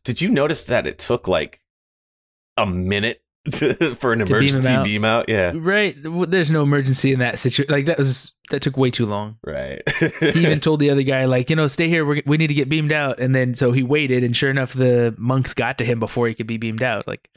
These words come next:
Speaker 2: come on, guys. What's the point of the emergency part?
Speaker 1: Exactly. That's, that's exactly what I was thinking. I, uh, Sulu gets cornered. He's, uh, zapped, and that stupid sound effect that plays.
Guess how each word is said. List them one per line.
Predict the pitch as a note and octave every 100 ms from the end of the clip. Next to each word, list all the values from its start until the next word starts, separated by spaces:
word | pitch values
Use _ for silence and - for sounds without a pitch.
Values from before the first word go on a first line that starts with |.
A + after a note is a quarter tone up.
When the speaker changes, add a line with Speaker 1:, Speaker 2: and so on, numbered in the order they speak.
| _ _ _ _
Speaker 2:
come | - C#3
on, | G#2+
guys. | A2 A2+ -
What's | D3
the | D3+
point | C3+ D3
of | C#3
the | C3+
emergency | C3+ C3+ B2+ A#2+ A2+ - _ _ -
part? | B2 A2+ - -
Speaker 1:
Exactly. | A#2+ C#3+ C#3+ G2
That's, | C3+ E3+
that's | D#3+ D#3+
exactly | D3 A#2+ A#2 G#2+ F#2
what | D#2
I | C#2
was | C#2+
thinking. | D2+ D2 G#1+ _ _ _ _ _ _ _ _ _
I, | G2+ F#2+
uh, | E2 D2
Sulu | - - A#2 A#2
gets | G#2+ -
cornered. | A2 A2 G2
He's, | G#2 G2 E2
uh, | G2 F2 -
zapped, | G2+ G2 G2 A2 -
and | F#2+
that | F2 E2+
stupid | - - A2+ F#2
sound | - F2+ F2+
effect | - E2+
that | D#2 -
plays. | F2 E2+ F2 -